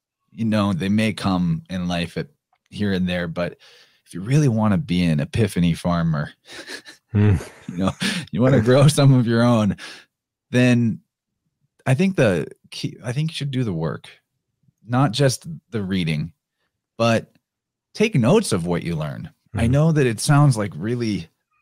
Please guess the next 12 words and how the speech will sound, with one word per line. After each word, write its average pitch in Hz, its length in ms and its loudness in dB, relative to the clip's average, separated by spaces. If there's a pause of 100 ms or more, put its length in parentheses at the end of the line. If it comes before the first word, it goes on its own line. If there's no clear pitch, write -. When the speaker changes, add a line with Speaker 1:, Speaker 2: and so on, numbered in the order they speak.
(300)
Speaker 1:
you 101 140 -8
wanna 110 140 2
just 98 180 -2
kick 98 220 -4
back, 104 240 2
and 82 320 0
if 110 160 -4
you're 113 140 0
even 104 200 0
interested 120 420 0
in 113 100 0
reading 110 380 -2